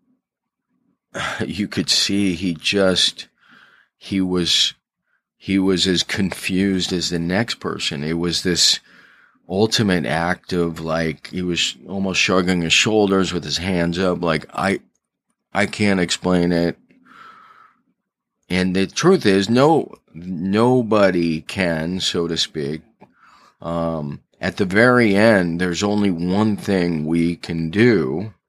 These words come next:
and that's surrender and let go. And so you're saying, "Great, who cares?" Or, "I know this."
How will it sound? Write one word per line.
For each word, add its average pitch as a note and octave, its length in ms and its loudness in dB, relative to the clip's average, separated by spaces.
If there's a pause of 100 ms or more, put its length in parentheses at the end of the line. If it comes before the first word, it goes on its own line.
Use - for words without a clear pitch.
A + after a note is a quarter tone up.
(1040)
and F2+ 140 -2
that's F2 240 0
surrender E2 680 0
and D2+ 140 -4
let D#2 220 -6
go. A#1 340 -10 (880)
And E2 160 -4
so F2 200 2
you're D#2+ 180 0
saying, E2 380 0
"Great, D#2+ 360 0 (280)
who E2+ 160 -4
cares?" E2+ 720 -2
Or, D#2 340 -4 (320)
"I E2 160 2
know E2+ 360 2
this." D#2+ 640 0